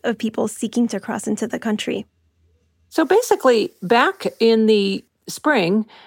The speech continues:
Speaker 2: the program that had been in place during the pandemic, Title forty-two, was ended, and that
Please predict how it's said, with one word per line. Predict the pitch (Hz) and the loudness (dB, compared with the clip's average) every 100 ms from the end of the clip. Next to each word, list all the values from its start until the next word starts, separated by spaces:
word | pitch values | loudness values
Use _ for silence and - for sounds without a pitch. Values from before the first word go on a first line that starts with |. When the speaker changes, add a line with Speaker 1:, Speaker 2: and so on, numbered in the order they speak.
| _ - | _ -16
Speaker 2:
the | 156 196 185 170 - _ | -2 2 4 4 0 _
program | - 320 330 262 202 | -2 0 4 4 4
that | |
had | 190 190 | 2 2
been | 190 | 0
in | 170 | 0
place | - 196 196 - - _ | 2 4 4 -2 -14 _
during | 214 233 | 2 4
the | 190 | 2
pandemic, | 185 160 135 135 - | 0 0 0 -2 -6
Title | - 170 147 143 - | -4 0 0 -2 -8
forty-two, | - 165 151 - 180 143 - - - - | -4 -2 -2 0 2 0 -4 -20 -20 -6
was | 175 175 151 - | 2 2 2 0
ended, | 233 240 185 127 | 4 4 6 4
and | 165 | 4
that | 220 247 | 2 2